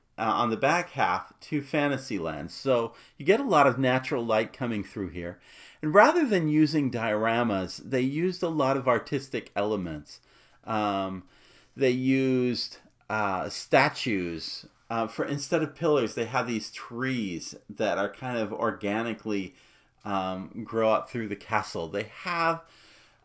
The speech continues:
uh, stained glass that tells the story of Sleeping Beauty. They have these beautiful,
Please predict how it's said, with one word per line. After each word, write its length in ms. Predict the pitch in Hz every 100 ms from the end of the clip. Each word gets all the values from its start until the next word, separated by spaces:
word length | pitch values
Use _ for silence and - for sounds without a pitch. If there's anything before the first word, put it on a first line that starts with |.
| -
uh, 480 | 120 113 107 -
stained 600 | 104 - - 156 165 156
glass 720 | - 110 113 117 98 - - - - - -
that 160 | 131 131
tells 440 | - 135 131 131
the 120 | 131
story 580 | - - 123 110 104 101 - -
of 440 | - 98 98 - -
Sleeping 540 | - - 113 110 101
Beauty. 420 | 90 92 87 85
They 300 | 85 - 113 107 - -
have 400 | 143 131 127 123
these 240 | 117 104
beautiful, 1080 | _ - 104 113 139 139 - 117 104 95